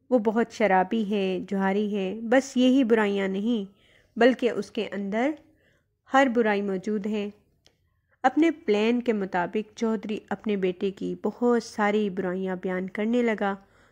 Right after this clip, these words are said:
जो उसके अंदर मौजूद थी ही नहीं। फिर आगे अपने बेटे का रिश्ता मांगते हुए कहा, "क्या मैं यहाँ आपसे अपने बेटे के लिए आपकी बेटी का हाथ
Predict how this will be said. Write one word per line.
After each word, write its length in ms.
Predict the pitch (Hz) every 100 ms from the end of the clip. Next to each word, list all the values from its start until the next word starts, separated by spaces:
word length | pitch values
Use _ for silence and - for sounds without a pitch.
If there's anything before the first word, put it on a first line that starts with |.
| -
जो 140 | 240 294
उसके 220 | 294 262
अंदर 240 | 233 233
मौजूद 500 | 240 208 196 220 226 -
थी 120 | 247
ही 180 | 247 277
नहीं। 340 | 254 220 226 220 _ _ _ _ _ _ _ _ _
फिर 160 | 302 -
आगे 380 | 220 214 214
अपने 240 | 220 220 208
बेटे 320 | 196 190 196
का 140 | 190
रिश्ता 340 | 170 180 - 190
मांगते 480 | 185 175 180 - 226
हुए 240 | 202 185
कहा, 540 | 180 175 175 185 208 240 _ _
"क्या 180 | 262 269
मैं 140 | 262
यहाँ 400 | 240 214 196 214 -
आपसे 340 | 208 208 -
अपने 260 | 196 202 190
बेटे 300 | 190 180 196
के 120 | 196
लिए 220 | 190 190
आपकी 440 | - 185 196 196 202
बेटी 300 | 190 190 190
का 160 | 196
हाथ 240 | 196 185